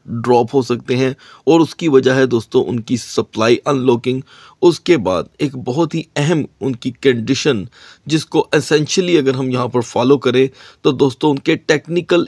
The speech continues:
इंडिकेटर इस बात को साफ जाहिर कर रहे हैं कि उनमें हमें आने वाले आठ से नौ दिनों में एक डेथ क्रॉस देखने को मिल रहा है उनके,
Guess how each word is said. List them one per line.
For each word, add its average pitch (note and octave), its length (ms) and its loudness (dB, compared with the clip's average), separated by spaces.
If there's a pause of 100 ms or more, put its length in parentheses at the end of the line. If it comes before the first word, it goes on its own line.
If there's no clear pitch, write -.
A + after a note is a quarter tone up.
इंडिकेटर B2+ 760 0
इस C3 180 -6
बात A#2 280 0
को C3+ 100 -2
साफ C#3 400 0
जाहिर A#2+ 300 -2
कर A#2 220 0
रहे A#2 160 -2
हैं C3 240 -2 (360)
कि D3 80 4
उनमें C#3+ 280 4
हमें B2+ 320 0
आने B2+ 260 0
वाले A#2+ 400 0 (280)
आठ C#3 200 2
से - 160 -2
नौ A#2+ 180 0
दिनों A2+ 240 -4
में A#2+ 120 -2
एक C#3 220 0
डेथ B2+ 300 -2
क्रॉस A2 400 -2 (160)
देखने A2 360 -2
को G#2 140 -8
मिल F2 160 -4
रहा F#2 180 -2
है E2 100 0
उनके, B2 460 -2